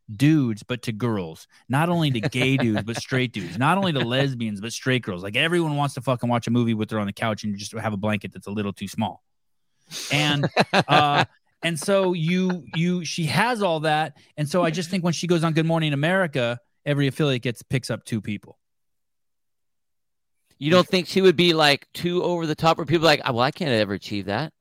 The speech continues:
Speaker 1: No,
Speaker 2: I'm
Speaker 1: that's
Speaker 2: not gonna
Speaker 1: what I
Speaker 2: go
Speaker 1: mean.
Speaker 2: to
Speaker 1: I
Speaker 2: a
Speaker 1: don't
Speaker 2: CrossFit gym 'cause I can't do that."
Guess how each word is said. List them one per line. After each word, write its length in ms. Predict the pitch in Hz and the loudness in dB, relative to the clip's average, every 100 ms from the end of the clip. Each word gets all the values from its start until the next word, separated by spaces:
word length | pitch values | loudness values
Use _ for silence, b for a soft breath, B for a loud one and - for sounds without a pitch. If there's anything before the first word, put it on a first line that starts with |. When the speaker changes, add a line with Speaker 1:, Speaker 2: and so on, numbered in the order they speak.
| - | -4
Speaker 1:
No, 100 | 160 175 | 0 2
Speaker 2:
I'm 40 | |
Speaker 1:
that's 100 | 170 | 4
Speaker 2:
not 100 | 190 | 4
gonna 100 | 208 | 4
Speaker 1:
what 20 | |
I 40 | 202 | 8
Speaker 2:
go 60 | |
Speaker 1:
mean. 80 | 208 | 10
Speaker 2:
to 40 | 196 | 8
Speaker 1:
I 20 | |
Speaker 2:
a 40 | |
Speaker 1:
don't 80 | 180 | 8
Speaker 2:
CrossFit 320 | 190 214 170 | 6 6 2
gym 180 | 139 165 | 0 0
'cause 120 | 151 156 | 0 -2
I 20 | |
can't 260 | 156 170 | 0 -2
do 140 | 165 214 | 0 0
that." 280 | 120 85 | -2 -4